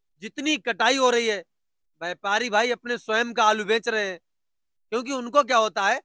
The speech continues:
पचास रुपए मिल रहे बहुत हैं, वो कटाई कर देते हैं साहब।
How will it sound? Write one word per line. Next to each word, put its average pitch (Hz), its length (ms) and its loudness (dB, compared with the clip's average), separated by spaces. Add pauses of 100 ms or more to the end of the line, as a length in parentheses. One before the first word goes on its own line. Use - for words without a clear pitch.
(280)
पचास 233 380 0
रुपए 220 220 -4
मिल 214 260 -2
रहे 285 180 2 (300)
बहुत 208 360 0
हैं, 156 200 -8 (460)
वो 185 80 -6
कटाई 226 320 -2
कर 240 180 -2
देते 214 260 -4
हैं 180 80 -10
साहब। 139 200 -14